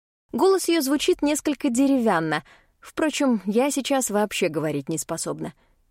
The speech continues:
Но меня выручает Сашка. "Очень приятно познакомиться". Это он Алёне. "Я Александр. Раньше тут работал.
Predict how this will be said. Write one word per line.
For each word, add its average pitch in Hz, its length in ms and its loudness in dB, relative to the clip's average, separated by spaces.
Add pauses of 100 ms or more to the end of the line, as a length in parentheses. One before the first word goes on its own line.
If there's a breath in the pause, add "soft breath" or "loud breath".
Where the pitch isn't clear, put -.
Но 226 120 4
меня 285 260 4
выручает 262 500 0
Сашка. - 420 -8 (680)
"Очень 240 340 2
приятно 214 480 2
познакомиться". 180 720 -2 (520 soft breath)
Это 226 240 0
он 208 260 0 (340)
Алёне. 196 600 0 (560)
"Я 226 260 2
Александр. 185 680 0 (180)
Раньше 196 400 2
тут 185 220 -2
работал. 160 440 -2